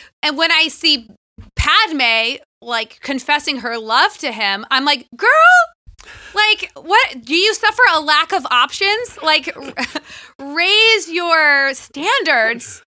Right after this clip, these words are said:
Like, clearly he is just, like, this, like, cauldron of bubbling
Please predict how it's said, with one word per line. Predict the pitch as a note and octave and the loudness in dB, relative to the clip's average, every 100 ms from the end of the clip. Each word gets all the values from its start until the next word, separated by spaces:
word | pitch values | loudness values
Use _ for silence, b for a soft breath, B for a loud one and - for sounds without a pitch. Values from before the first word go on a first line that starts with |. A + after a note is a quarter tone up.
| - | -4
Like, | E4+ D4+ - | -4 -4 -10
clearly | - G#4 B4 A#4+ F#4+ E4+ C#4+ | -2 2 2 2 0 -2 -2
he | E4+ | -2
is | F4+ - | -2 -4
just, | F4 - | -10 -4
like, | E4 E4 - | -4 -4 -6
this, | D#4+ - B B B B _ _ | -8 -10 B B B B _ _
like, | D#4 D#4 D4+ - _ - | -2 -2 -2 -10 _ -18
cauldron | - D#4+ F#4+ F#4 D#4 D4+ C#4 | 0 4 6 4 0 0 0
of | - D4 B3+ C4+ - G#3 G3 | 0 -2 -2 -8 -10 -12 0
bubbling | C#4+ D#4+ F#4 D4 C4+ C4 | 2 2 0 0 -2 -4